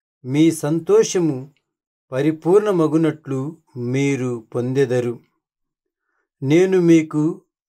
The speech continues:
దృష్టాంతములతో చెప్పితిని, కాని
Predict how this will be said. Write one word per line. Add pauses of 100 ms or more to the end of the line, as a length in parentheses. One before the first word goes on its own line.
(120)
దృష్టాంతములతో
చెప్పితిని, (800)
కాని